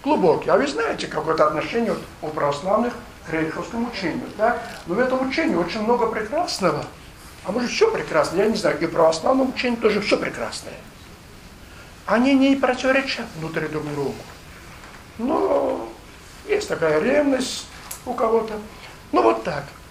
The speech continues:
Она стала моей магистранткой, магистранткой, да, и приходит ко мне, э, и об этом тоже начала рассказывать в семье. И как быть? Как быть? Я говорю: «А что происходит?»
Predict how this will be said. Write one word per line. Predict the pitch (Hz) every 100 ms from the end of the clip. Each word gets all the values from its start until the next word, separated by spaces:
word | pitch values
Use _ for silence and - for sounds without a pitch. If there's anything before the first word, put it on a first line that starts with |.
| - - - -
Она | 190 285 -
стала | - 226
моей | 196 202 226 - - - -
магистранткой, | 175 - - 196 240 170 165
магистранткой, | 165 160 - 156 - - - 165
да, | 160 - - - - - -
и |
приходит | - 170 165 247 -
ко | 156
мне, | 151 196
э, | 277 247 226 220 - -
и | -
об | - 196
этом | 208 214
тоже | 170 165
начала | 156 160 175
рассказывать | 160 147 151 139 143
в | -
семье. | 175 151
И | 233
как | - 226 208
быть? | 143 127 - - - - - - - - - - -
Как | 196 165
быть? | 139 127 - - - - - - - - - - - - -
Я |
говорю: | 165 170 - -
«А | - 196
что | 196 - 220
происходит?» | 190 165 - 156 143